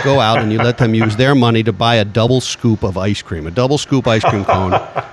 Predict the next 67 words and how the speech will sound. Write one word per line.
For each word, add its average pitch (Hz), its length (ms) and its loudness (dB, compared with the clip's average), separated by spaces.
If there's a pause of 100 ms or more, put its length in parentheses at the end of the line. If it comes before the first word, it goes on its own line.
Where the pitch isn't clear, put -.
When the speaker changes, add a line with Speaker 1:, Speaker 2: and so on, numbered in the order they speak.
Speaker 1:
And 127 160 2
then 135 140 4
before 156 380 0
they're 170 140 2
allowed 143 200 4
to 127 80 2
have 143 240 2
any, 110 120 2
you 98 80 0
take 127 240 -4
the 113 80 -4
top - 340 -4
scoop - 360 0
and 104 120 -4
throw 131 320 0
it 127 60 2
on 120 100 0
the 98 40 -2
pavement. 90 440 -2 (920)
And 113 160 2
that's 131 220 0
taxes. - 640 -4
<laughs> - 40 -16 (920)
So, - 380 0 (300)
I - 80 2
Speaker 2:
Or, 175 60 4
Speaker 1:
mean, 165 80 2
Speaker 2:
or, - 20 -4
Speaker 1:
technically, 147 340 2
Speaker 2:
or 131 180 4
Speaker 1:
you 147 120 4
could, 135 40 2
Speaker 2:
even, 123 100 2
Speaker 1:
you 165 100 4
could 170 80 0
Speaker 2:
or 147 100 4
Speaker 1:
give 143 140 4
it - 20 4
Speaker 2:
even - 40 0
Speaker 1:
to 110 60 4
Speaker 2:
you - 0 -
get - 20 2
a 135 100 2
Speaker 1:
somebody 135 160 2
else, 151 180 2
Speaker 2:
bite. - 60 -2
Speaker 1:
let 139 100 -2
somebody 151 200 0
else 123 100 0
eat. 147 140 0 (260)
Yeah, 160 140 2
right. 143 260 2
Mom 151 240 2
and 156 100 2
dad 151 160 4
get 123 160 -2
to - 140 -2
eat 135 260 2
the 131 100 0
first, 123 400 0
the 117 120 0
first, 127 340 -2
uh, 113 400 0
Speaker 2:
<laughs> - 0 -
Speaker 1:
scoop. - 380 -2
So, 117 180 0 (720)
um, 120 240 0